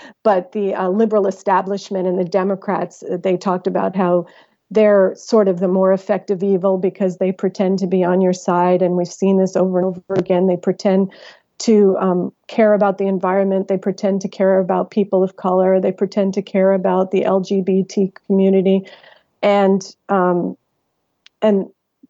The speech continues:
they haven't made any major systemic changes for any of these things. In fact, you know, um, it was in terms of the L G B T community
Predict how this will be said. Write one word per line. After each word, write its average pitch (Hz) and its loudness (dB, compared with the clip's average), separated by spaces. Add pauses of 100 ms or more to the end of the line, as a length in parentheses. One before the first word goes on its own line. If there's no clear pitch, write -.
they 226 4
haven't 208 0
made 196 0
any 185 0 (140)
major 190 2
systemic 180 -4
changes 175 -2
for - -2 (100)
any 190 0
of 170 -4
these 175 -6
things. - -6 (220)
In 220 2
fact, 220 -2 (460)
you 208 -6
know, 180 -2
um, 170 -2 (440)
it 196 -2
was - -4 (680)
in 185 -4
terms 190 0
of 180 -2
the 185 -2
L 185 0
G 180 -4
B 170 -4
T 220 -2
community 180 0